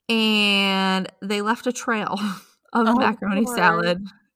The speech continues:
Speaker 1: from the
Speaker 2: <laughs>
Speaker 1: restaurant to their hideout.
Speaker 2: Oh, no.
Speaker 1: Along, uh, with pieces of surveillance equipment, the cash register, loose change, and a glove. So they just left them a real good trail. <laughs>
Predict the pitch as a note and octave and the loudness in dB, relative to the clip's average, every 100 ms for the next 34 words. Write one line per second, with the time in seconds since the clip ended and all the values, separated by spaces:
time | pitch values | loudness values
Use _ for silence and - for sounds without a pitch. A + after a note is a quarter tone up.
0 | _ - G3+ G#3+ G#3+ G3+ G#3+ - G3 - | _ 0 2 2 0 0 -2 2 2 2
1 | - - G3+ F#3 F#3+ G3 E3 E3 F2 A#2 | -4 -6 -2 -2 0 -2 -2 -2 -4 -6
2 | - - _ - F4+ B3 A3 G3+ G#3 G#3+ | -12 -20 _ -12 -2 2 4 4 0 -2
3 | G#3 G#3 A3+ B3+ - - - _ _ _ | 0 2 2 0 -6 -20 -20 _ _ _
4 | _ _ - - - - - G3 G#3 G#3+ | _ _ -18 -14 -14 -16 -6 -2 2 2
5 | G#3 G#3+ G3+ - F3+ F3 - G3 F#3 F3+ | 2 0 -2 2 2 2 0 -2 -2 -2
6 | - _ _ _ _ _ _ _ - G3+ | -8 _ _ _ _ _ _ _ -12 -10
7 | F#3+ F3+ E3+ F3+ F3+ F3 G3 B3 C#4+ - | -8 -8 -8 -8 -8 -4 0 0 -2 -4
8 | C#4+ C4 B3+ - - - G3 - G#3 - | -4 -2 -6 -10 -20 -10 -6 2 2 4
9 | A3 A3 - G#3+ G#3 G#3+ - - - A3 | -2 -2 -2 -2 -4 -6 -16 -20 -2 0
10 | C4+ - B3 G#3+ G#3+ G#3+ - _ - G3 | 0 0 0 2 0 -2 -8 _ 0 2
11 | F#3+ F3+ A2+ C#3 - _ - A3+ A#3 B3 | 4 4 4 0 -10 _ 0 4 6 4
12 | C#4+ A#3 A#3+ A3 F3+ F3+ G#3 G#3+ G3 F#3+ | 2 2 2 2 0 2 4 4 4 0
13 | F#3 F3 - - F3+ - | 2 0 0 -4 -8 -12